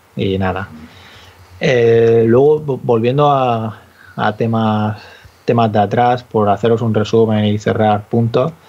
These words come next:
que sepáis que mañana eso, termina la Game Developer Showcase, publicarán vídeos, ya que hablabas de desarrollo, Oscar, enfocados ya a desarrolladores, para, bueno, como te decía, era la G D C, así que, bueno,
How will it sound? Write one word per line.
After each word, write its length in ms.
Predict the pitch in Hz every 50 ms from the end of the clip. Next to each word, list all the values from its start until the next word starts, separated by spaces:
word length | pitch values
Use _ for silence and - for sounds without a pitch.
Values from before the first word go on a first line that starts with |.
| - - - - _ _ _
que 100 | - 131
sepáis 300 | 113 - 104 113 117 113
que 100 | - 127
mañana 400 | 117 113 113 110 113 113 110 107
eso, 200 | 104 104 - 104
termina 500 | 95 104 98 104 110 113 110 110 107 104
la 280 | 104 104 104 104 104 101
Game 200 | 98 113 117 113
Developer 460 | 113 113 110 110 110 107 101 107 107
Showcase, 760 | 104 - 107 104 101 120 120 131 147 151 156 160 - - - _ _ - 120 113 113 - -
publicarán 500 | 123 110 107 107 113 110 117 120 120 117
vídeos, 460 | 113 127 131 123 120 113 107 107 107 117
ya 120 | 117 110
que 80 | - 113
hablabas 280 | 110 110 110 110 104
de 100 | 104 107
desarrollo, 520 | 104 101 - 110 107 104 110 113 113 110 120
Oscar, 300 | 117 - - 139 147 - _ _ _ _ _ _ _ _ _ -
enfocados 600 | 127 120 110 - 113 104 117 117 117 113 107 107
ya 160 | 110 117 113
a 40 | 110
desarrolladores, 840 | 107 101 - 104 98 101 98 98 95 98 101 104 113 123 147 160 - - _ _ _ _ _ - _ _ _ _ _ _
para, 380 | - - 95 101 101 98 98 98
bueno, 200 | 101 104 101 101
como 160 | 101 101 98
te 60 | 101
decía, 200 | 107 104 113 107
era 140 | 107 107 104
la 120 | 107 104
G 160 | - - -
D 160 | 107 101 101 -
C, 320 | - - 113 120 160 - - - - _ _ _ _ _ _ _ _ -
así 300 | 113 104 - 110 104 104
que, 320 | 107 104 101 101 101 98
bueno, 300 | 98 104 92 92 92 -